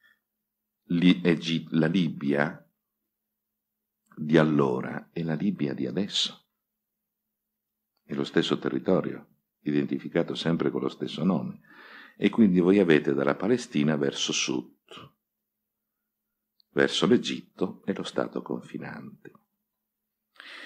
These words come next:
Ancora, romani qui residenti, giudei e proseliti.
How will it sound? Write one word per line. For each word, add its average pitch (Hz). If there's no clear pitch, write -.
Ancora, 69
romani 98
qui 95
residenti, 104
giudei 90
e 113
proseliti. 76